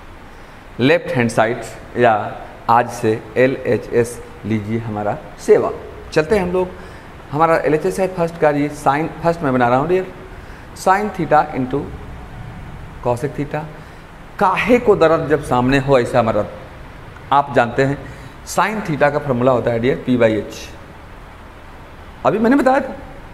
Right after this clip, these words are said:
और cosec just उसका उल्टा होता है, H by P होता है, P,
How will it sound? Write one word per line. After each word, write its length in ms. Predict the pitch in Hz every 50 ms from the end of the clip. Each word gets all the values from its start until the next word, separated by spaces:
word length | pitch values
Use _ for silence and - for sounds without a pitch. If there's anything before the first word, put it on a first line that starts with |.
| - - - - - - - - - - - - - - - - - - - - - - - - - -
और 180 | 139 165 170 - -
cosec 380 | 160 156 160 - - 349 - 269 196
just 220 | 165 233 240 240 233
उसका 200 | 214 - 254 247
उल्टा 220 | 240 233 226 233
होता 240 | 226 220 214 214 208 214
है, 140 | 208 208 214 220 - - - - - - - - - - - - - - - - - - - -
H 200 | 151 175 180 -
by 160 | 165 165 175 208 220 -
P 120 | 220 220 220
होता 200 | 214 208 220 220
है, 240 | 202 196 196 202 -
P, 140 | 180 190